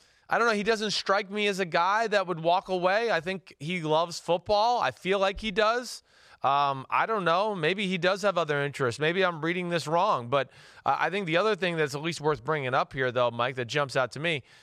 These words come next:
you do have to, I think, as the Carolina Panthers, start to question how you structure your next contract with Cam Newton or where you go there, because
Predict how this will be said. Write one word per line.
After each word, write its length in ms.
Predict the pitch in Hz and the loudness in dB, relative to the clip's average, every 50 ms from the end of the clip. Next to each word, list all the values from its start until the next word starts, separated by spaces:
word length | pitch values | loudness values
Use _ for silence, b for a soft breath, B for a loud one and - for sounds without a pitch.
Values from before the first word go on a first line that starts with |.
| b b b b b b b b b _ _ | b b b b b b b b b _ _
you 100 | 156 175 | -4 -4
do 300 | 147 135 190 233 233 214 | -2 -2 -2 0 2 2
have 200 | 208 202 196 - | 2 2 0 -2
to, 500 | - 185 175 165 160 151 143 131 123 127 - _ _ _ | -2 0 0 2 0 0 -2 -4 -6 -8 -14 _ _ _
I 140 | 127 139 147 | -2 -2 0
think, 180 | 165 175 156 | -2 -2 -2
as 120 | 165 143 127 | -2 -2 -2
the 60 | 139 | -2
Carolina 440 | - 180 165 160 156 156 143 135 104 | 0 0 2 2 2 0 0 -2 -2
Panthers, 600 | - 160 185 208 180 165 156 147 139 135 127 - | 0 0 0 0 0 0 0 2 2 0 -2 -2
start 300 | - - 151 151 151 - | 0 0 0 0 -2 -4
to 80 | 135 | -8
question 540 | - - 156 160 160 156 - - 165 143 135 | -6 0 0 0 0 0 -4 -6 -4 -4 -4
how 260 | 123 117 139 147 160 | -2 0 0 0 0
you 220 | 165 156 135 120 110 | -2 -4 -6 -8 -6
structure 640 | - - - - 151 170 185 - - - 170 160 147 | -8 -8 -4 -2 0 0 0 -2 -6 -4 -2 -2 -2
your 180 | 131 120 131 | -2 -2 -2
next 280 | 131 143 156 - - - | -2 -2 -2 -2 -6 -14
contract 760 | - - 135 151 170 185 185 - - 147 135 123 120 - - | -6 -2 0 0 0 0 -4 -4 -2 0 0 0 -2 -6 -6
with 240 | 127 131 135 123 120 | -4 -4 -4 -4 -4
Cam 340 | - 151 143 131 123 123 123 | -4 -2 -2 -2 -2 -2 -4
Newton 300 | 123 123 123 117 120 120 | -4 -4 -4 -4 -4 -4
or 120 | 120 117 | -2 -2
where 260 | 117 131 147 156 156 | 0 0 0 0 0
you 180 | 151 139 131 123 | 0 -2 -4 -6
go 360 | 113 104 104 151 175 196 180 | -6 -2 0 2 2 2 0
there, 340 | 147 131 127 120 117 117 113 | 0 0 2 2 2 2 0
because 480 | 117 131 127 - 143 135 131 123 - | -2 -6 -6 -2 0 0 0 -2 -4